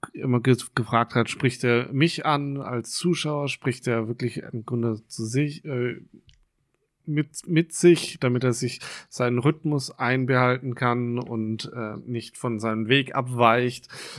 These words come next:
weil das war ja auch gerade immer diese drei, vier Sätze, die er wiederholt hat, das waren seine, sein Credo, ähm, dass er auf jeden Fall nicht brechen darf. Und, ähm,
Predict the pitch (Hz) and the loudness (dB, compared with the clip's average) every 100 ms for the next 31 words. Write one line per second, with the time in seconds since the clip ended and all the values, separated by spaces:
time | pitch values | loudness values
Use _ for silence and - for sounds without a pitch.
0 | 127 - 107 117 113 120 110 110 107 - | -12 -8 -4 -2 -2 -2 -2 -2 -4 -4
1 | 113 107 - - - - _ - 113 123 | -8 -10 -14 -16 -16 -18 _ -4 -2 -2
2 | 127 117 113 110 120 113 123 120 117 139 | -2 -4 -4 -4 -2 -2 0 4 4 4
3 | 131 - 131 123 - 135 - 135 123 127 | 0 -2 -2 0 -2 -4 -4 -4 -2 -4
4 | 117 127 120 113 120 127 131 120 117 113 | -2 -4 -4 -6 -4 -4 -4 -6 -6 -8
5 | 113 113 110 117 110 113 113 113 113 113 | -4 -4 -2 0 0 2 0 0 -2 -6
6 | 117 107 110 - 120 120 131 120 123 123 | -6 -4 -4 0 2 4 4 2 0 -2
7 | 117 117 110 107 110 107 - 110 - 107 | -4 -6 -6 -10 -8 -8 -4 -2 -2 0
8 | 117 110 110 110 - 127 120 127 113 113 | 0 2 2 2 -2 -2 -2 -2 -2 -2
9 | 113 - - - - _ _ _ _ 127 | -4 -8 -20 -20 -20 _ _ _ _ -6
10 | 123 120 - _ 131 117 117 117 113 107 | -4 -6 -12 _ -6 -4 -6 -6 -6 -8